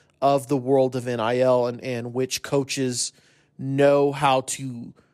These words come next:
navigate N I L and transfer portal for that matter. And I think that's why you saw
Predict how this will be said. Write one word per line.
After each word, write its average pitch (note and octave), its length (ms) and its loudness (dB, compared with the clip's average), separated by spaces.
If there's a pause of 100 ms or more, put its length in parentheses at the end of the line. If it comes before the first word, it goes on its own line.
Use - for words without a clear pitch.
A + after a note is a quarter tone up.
(240)
navigate C#3 1000 0
N C3+ 140 0
I C3 180 2
L C3 140 2
and G3+ 220 2
transfer A3 480 -2
portal C3 340 -2
for C3 220 -4
that A#2+ 240 0
matter. B2 260 -2
And G#2 80 -4
I A2 60 -6
think C3 140 -12
that's C3+ 180 -8
why C3 140 4
you B2+ 140 -6
saw B2 440 0